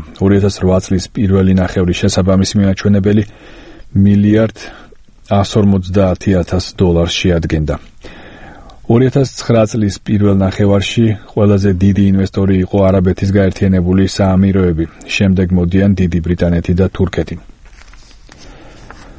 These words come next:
საქართველოს საპატრიარქო სრულიად აბსურდულს უწოდებს აფხაზეთის სეპარატისტულ რესპუბლიკაში მოქმედი სამღვდელოების მიერ ავტოკეფალიის გამოცხადებას.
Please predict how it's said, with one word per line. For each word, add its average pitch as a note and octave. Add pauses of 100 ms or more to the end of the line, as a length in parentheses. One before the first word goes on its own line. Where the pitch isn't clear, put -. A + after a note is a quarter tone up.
(420)
საქართველოს C#3+
საპატრიარქო B2+ (120)
სრულიად B2
აბსურდულს A2
უწოდებს G2+
აფხაზეთის G#2+
სეპარატისტულ G2+
რესპუბლიკაში G2
მოქმედი G2
სამღვდელოების F#2+
მიერ F#2+ (200)
ავტოკეფალიის G2+
გამოცხადებას. F#2